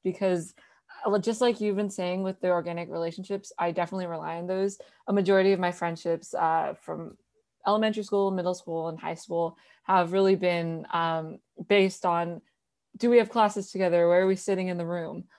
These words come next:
Um, all that kind of stuff. So yeah, I think that's just a majority of how mine are formed. And I think it's gonna kinda continue that way. But at the same time, I think being forced to be behind the screen and not have these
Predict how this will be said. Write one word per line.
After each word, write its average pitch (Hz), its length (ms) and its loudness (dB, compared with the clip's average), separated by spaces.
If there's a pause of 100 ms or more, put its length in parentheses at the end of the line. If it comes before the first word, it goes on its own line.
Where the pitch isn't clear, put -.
(160)
Um, 170 300 0
all 190 160 4
that 180 160 0
kind 175 160 -6
of 170 80 -8
stuff. - 300 -6 (320)
So 180 520 4 (840)
yeah, 233 320 4
I 208 100 2
think 226 200 2
that's 240 200 2
just 240 200 -6
a 233 40 2
majority 208 460 2
of 208 100 -2
how 202 100 -4
mine 180 240 -4
are 185 100 -6
formed. 185 360 -6
And 185 120 -4
I 180 80 -2
think 185 200 -4
it's 190 140 -4
gonna 180 180 -6
kinda 170 260 -8
continue 170 400 -8
that 185 160 -2
way. 214 300 2 (320)
But 180 380 6
at 196 140 4
the 208 60 0
same 202 240 4
time, 175 320 2
I 180 160 2
think 180 360 0 (520)
being 196 220 6
forced 185 380 2
to 175 80 -4
be 175 100 2
behind 175 320 -4
the 175 60 -6
screen 170 580 -6 (320)
and 180 380 0
not 190 300 4
have 165 520 2 (380)
these 185 340 2